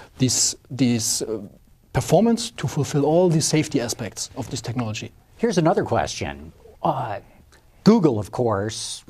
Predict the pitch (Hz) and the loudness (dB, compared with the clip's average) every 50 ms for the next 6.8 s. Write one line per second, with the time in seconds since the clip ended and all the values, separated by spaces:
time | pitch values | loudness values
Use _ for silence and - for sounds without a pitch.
0 | - - - - - - - - 143 117 104 98 87 92 87 - - - 233 190 | -20 -20 -20 -20 -20 -20 -8 -4 0 0 2 2 0 0 -4 0 4 6 6 6
1 | 185 185 170 131 110 156 - - - 151 139 127 117 104 87 - 101 - - - | 6 4 2 2 2 0 0 0 0 0 2 2 0 0 -2 -2 -4 -8 -12 -16
2 | - _ _ - - 131 - - - 147 107 80 - - - - - - - - | -20 _ _ -6 -4 -2 -2 0 -2 -2 -4 -4 -8 -12 -20 -20 -20 -20 -20 -20
3 | _ _ _ _ _ _ _ _ _ - - - _ _ _ - 123 139 151 175 | _ _ _ _ _ _ _ _ _ -20 -20 -20 _ _ _ -10 -2 2 4 4
4 | 220 240 247 220 180 196 185 180 175 - - - 131 135 131 117 - 147 147 - | 6 4 4 4 4 2 2 2 0 0 0 2 2 4 4 4 2 2 0 2
5 | 175 180 180 175 165 - - - 151 147 143 139 139 143 139 - - - - - | 2 2 2 2 2 0 -2 0 0 2 2 2 2 0 -2 -4 -6 -2 0 2
6 | 180 185 196 190 - - - - - - 143 117 98 85 78 73 | 2 2 2 -2 -6 -12 -6 -4 0 0 2 0 0 -2 -6 -10